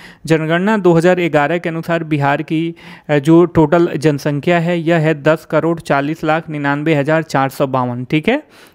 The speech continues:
प्रेजेंट डेटा नहीं है, ये दो हज़ार ग्यारह के अनुसार जो है बिहार की जनगणना है। अ, उस, उसी का अनुसार जो टोटल पॉपुलेशन है बिहार का, ये बताया जा रहा है। यदि इस लिहाज से देखें तो यह देश की कुल जनसंख्या का आठ दशमलव छः प्रतिशत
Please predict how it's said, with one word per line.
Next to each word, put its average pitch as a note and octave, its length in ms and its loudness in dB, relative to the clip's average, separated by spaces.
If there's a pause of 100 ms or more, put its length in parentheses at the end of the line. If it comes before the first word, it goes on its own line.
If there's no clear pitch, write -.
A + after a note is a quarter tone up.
(120)
प्रेजेंट E3+ 400 0
डेटा D3+ 240 0
नहीं D3 260 -6
है, F3+ 100 -4
ये G#3 160 0
दो E3 160 2
हज़ार D#3 320 2
ग्यारह D#3 560 0
के F3 140 -6
अनुसार C#3+ 500 -2
जो C#3+ 120 -2
है C#3 160 0
बिहार C3 340 -2
की C#3 120 -6
जनगणना C3 480 -2
है। E3 200 -2 (440)
अ, C#3+ 280 0
उस, E3+ 220 -2
उसी G3 360 2
का G3 160 2
अनुसार E3 460 -2
जो D3+ 240 -2
टोटल D#3+ 400 0
पॉपुलेशन C#3+ 580 -2
है D3+ 60 -2
बिहार C3 240 0
का, C3+ 100 0
ये C3 140 2
बताया B2 280 -2
जा B2 140 -2
रहा B2 120 -2
है। A#2+ 120 -6 (580)
यदि E3+ 240 2
इस G3 300 -6
लिहाज E3+ 360 2
से F3+ 160 0
देखें E3 340 -4
तो F3 120 -2
यह D#3+ 100 2
देश E3+ 320 2
की F#3+ 140 -4
कुल F#3 300 2
जनसंख्या D3+ 600 -2
का F3 160 -2
आठ D#3+ 420 -2
दशमलव D3+ 460 -8
छः D3+ 260 -4
प्रतिशत D3 580 -4